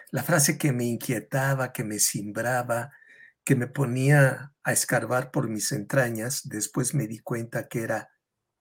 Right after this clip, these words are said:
"Padre, ¿por qué me has abandonado?". Y es que yo dije, "Ah, caray.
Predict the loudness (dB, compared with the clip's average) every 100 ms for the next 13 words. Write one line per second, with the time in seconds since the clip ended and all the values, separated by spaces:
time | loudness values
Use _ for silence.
0 | _ 0 0 -2 -8 _ _ _ _ _
1 | _ _ _ _ _ -2 -2 2 4 4
2 | 2 -4 -4 -4 -6 -8 -10 -10 -10 -12
3 | -16 -20 _ _ _ _ _ _ -2 0
4 | 0 2 2 0 -2 -4 -4 -8 -10 -12
5 | _ -6 -4 -6 -10 -6 -4 -2 -4 -8